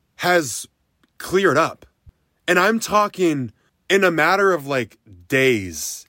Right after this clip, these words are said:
It's fucking weird. It's like magic, because if what's causing my acne is the emotions that are building up as I express them verbally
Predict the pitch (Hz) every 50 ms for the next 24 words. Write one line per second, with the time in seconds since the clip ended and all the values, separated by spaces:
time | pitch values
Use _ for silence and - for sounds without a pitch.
0 | _ - 156 147 - - - - 185 185 - - 208 196 160 123 110 127 135 127
1 | 110 98 113 131 - - 185 175 135 113 107 107 110 120 131 139 120 - 92 -
2 | _ - 131 - 156 156 143 117 - _ - - - _ _ _ _ - 175 170
3 | - 131 131 180 226 220 - - - - - 190 202 220 226 180 147 131 101 98
4 | 92 92 90 - _ _ _ _ _ _ _ - 139 151 160 180 185 165 - -
5 | 165 180 190 180 - - 120 - 87 85 80 _ _ _ _ - 165 170 165 160
6 | 156 151 139 123 110 - - - - _ _ 131 131 175 185 180 170 170 185 208
7 | 214 - - 202 190 175 151 175 165 160 143 123 113 160 175 180 156 151 143 156
8 | 170 151 - - - 139 156 175 170 220 220 208 185 - - - - - 143 165
9 | 175 - - - 156 147 135 117 98 104 135 180 196 170 147 117 101 95 92 104
10 | 147 -